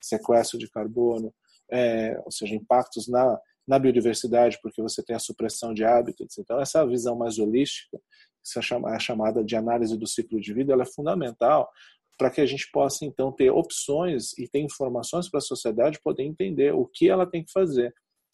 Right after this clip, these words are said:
Se ela tem que parar de usar o single use, né, o descartável, ou não. Se o single use, dentro de um determinado cenário,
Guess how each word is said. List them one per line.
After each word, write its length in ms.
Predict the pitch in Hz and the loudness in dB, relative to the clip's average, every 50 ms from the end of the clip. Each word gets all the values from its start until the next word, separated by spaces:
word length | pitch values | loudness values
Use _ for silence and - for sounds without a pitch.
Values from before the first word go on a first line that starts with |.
| - - | -16 -8
Se 120 | - - | -2 2
ela 140 | 123 123 120 | 2 2 4
tem 180 | - 131 131 | 2 0 -4
que 140 | 123 - 139 | -2 -4 -4
parar 320 | - - 123 117 120 127 131 | 2 4 4 6 6 4 6
de 100 | 127 123 | 4 4
usar 200 | 113 104 120 120 | 4 4 2 2
o 40 | |
single 360 | 120 - - 120 113 113 113 110 | 2 0 -4 -2 0 2 2 2
use, 380 | 110 123 165 214 208 170 151 123 | 4 4 4 4 2 0 -4 -4
né, 160 | 110 123 147 | -4 -4 -4
o 200 | - 123 107 107 | -4 -4 -4 -6
descartável, 760 | 107 - - - 131 120 - - 120 135 160 180 175 180 185 | -6 -8 -6 -2 -2 -2 0 2 2 4 4 4 4 4 4
ou 60 | 190 180 | 4 4
não. 200 | 156 147 151 135 | 2 -2 -2 -4
Se 160 | - - 113 | -6 -8 -8
o 20 | |
single 440 | - - 123 123 123 123 117 120 131 | -8 -6 -2 2 4 6 8 8 8
use, 180 | 135 120 120 117 | 6 6 2 0
dentro 320 | 127 143 165 160 - 143 | 2 2 2 2 -2 -4
de 60 | 139 | 0
um 40 | 127 | 2
determinado 520 | 127 120 - 123 127 123 123 117 113 113 - | 2 2 2 0 -2 -2 -4 -4 -6 -6 -6
cenário, 540 | - 131 120 117 123 143 165 165 143 127 | -6 -6 -4 -2 0 2 2 2 2 0